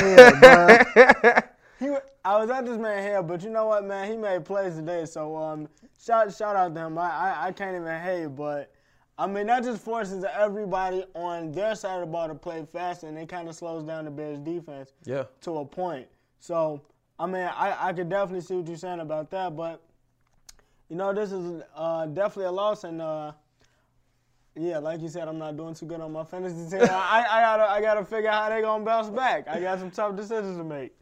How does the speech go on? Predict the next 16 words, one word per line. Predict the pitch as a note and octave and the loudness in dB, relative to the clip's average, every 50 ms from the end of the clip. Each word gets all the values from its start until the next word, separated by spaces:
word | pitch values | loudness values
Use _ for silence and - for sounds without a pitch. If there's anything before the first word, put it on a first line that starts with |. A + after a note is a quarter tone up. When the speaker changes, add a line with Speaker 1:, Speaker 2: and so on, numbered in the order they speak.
| _ _ _ | _ _ _
Speaker 2:
I | - D#3 D#3+ | 0 0 0
think, | D#3 - - A3 A3+ G#3+ G3 - - - _ _ _ _ _ _ - | 0 -4 -6 -4 -4 -4 -6 -8 -16 -20 _ _ _ _ _ _ -6
I | D#3+ E3 | -6 -6
think | - - A3 A3 - | -4 -8 -10 -10 -8
the | - C#3 | -10 -8
one | C3 C#3+ D3+ D#3+ D#3 | -6 -4 -6 -6 -6
thing | - D#3+ D3+ D3 C#3+ | -6 -8 -6 -6 -6
we | C#3+ C#3+ | -6 -6
can | C#3 B2+ | -8 -8
take | A2 - C#3+ C#3+ - | -6 -6 -6 -4 -4
away | B2+ B2+ B2+ B2+ | -6 -6 -6 -8
from | B2 - A#2+ A#2 | -8 -10 -12 -12
this | B2 A#2+ G#2+ | -12 -14 -14
game | G#2 A2 A2 A2+ A2+ A2+ G#2+ G2+ | -14 -14 -14 -14 -14 -14 -14 -16
is | G2 F#2+ F#2+ F#2+ F#2+ G2 F#2+ - - - _ _ _ _ _ _ _ _ _ _ | -16 -18 -18 -20 -20 -20 -20 -20 -20 -20 _ _ _ _ _ _ _ _ _ _
that | A2+ G2 A2+ A2 G#2+ G#2 G2+ - - | -18 -14 -12 -10 -10 -10 -12 -14 -18